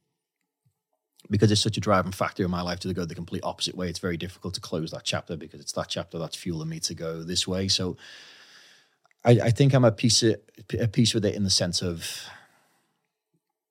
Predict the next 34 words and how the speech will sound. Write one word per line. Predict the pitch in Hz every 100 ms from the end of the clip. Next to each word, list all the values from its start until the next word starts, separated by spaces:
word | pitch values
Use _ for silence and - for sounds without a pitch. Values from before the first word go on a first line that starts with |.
| _ _ - _
I | 92
have | 92
very | 92 90
few | - 82
regrets. | 71 - - - - _ _ _ _ _ _ _ _ _ _ _ - _ -
And | 107
I | 90
can | 92
say | - 101
that | 92 80
now | 87 85
because | 80 - 90 80 - - - - -
I'm | 95 90
in |
a | 87
very | 85 85
special | - 76 -
place. | 85 71 - - _ _ _ _
And | 85 82
had | 80 95
I | 82
taken | 82 - 85 85
out | 82 82 - - _ - - - _ _ -
any | 95 90
one | 87
of | 82
those | 87 80
events, | 78 76 78 - - - _ _ _ _ -
I |
might | 87 69
not | 62
be |
here | 65 67
today | - 64